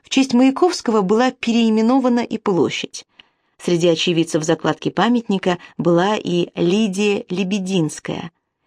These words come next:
Именно ей было назначено самое первое у этого памятника свидание с поэтом Николаем Асеевым. Вот как она вспоминала.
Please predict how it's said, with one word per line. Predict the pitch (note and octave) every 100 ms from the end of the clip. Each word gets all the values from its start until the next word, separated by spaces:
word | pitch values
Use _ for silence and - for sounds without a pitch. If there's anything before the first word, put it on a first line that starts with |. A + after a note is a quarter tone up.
| _ -
Именно | A3+ A#3 A#3
ей | A3+ A#3 F3
было | D#3+ E3 D#3
назначено | D#3+ E3 F3 G3 G3+ - F3+ F3 E3+
самое | - C4 D#4 D4 C4
первое | C4+ F#3+ F3+ E3 D3+
у | E3+
этого | D#3 D#3 D3+
памятника | E3 F3+ E3+ D#3 D3 D3+
свидание | - D#3 F3+ B3+ C4 B3+ A#3+ - - -
с | -
поэтом | D3+ - E3+ F#3 G3 F#3 _ _ -
Николаем | F#3+ G3+ F3 D3 D3 D#3 D#3+ D3+ _ -
Асеевым. | E3 - - D#2+ - - - E3+ _ _ _ _ _ _ _
Вот | D#3+ A#3+ E4+
как | - A3 A3 - - _
она | E3+ E3+
вспоминала. | - - F3 E3+ D3+ - F3